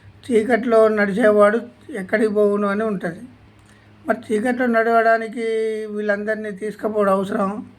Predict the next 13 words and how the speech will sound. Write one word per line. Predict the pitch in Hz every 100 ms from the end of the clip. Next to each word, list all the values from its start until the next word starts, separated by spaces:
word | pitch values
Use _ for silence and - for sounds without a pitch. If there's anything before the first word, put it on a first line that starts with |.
| -
నీవే | 202 202 233
చీకట్లో | 247 247 233 220 220
నడుస్తాను, | 208 190 - 185 175 180 - _ - - - _ _
ఇప్పుడు | _ 240 226
నీతో | 226 240 254 254
ఉన్న | 233 226
వారందరినీ | 220 220 220 220 226 226
చీకట్లో | 190 220 220 214
నడిపించడం | 214 202 202 226 208 208 208 190
అవసరమా? | 180 185 196 208 185 180 185 - - _ _ _ _ _ _ _ -
నువ్వు | 226
ఎవరిని | 220 208 240 247
పుట్టియలేదు, | 247 - 247 233 226 190 185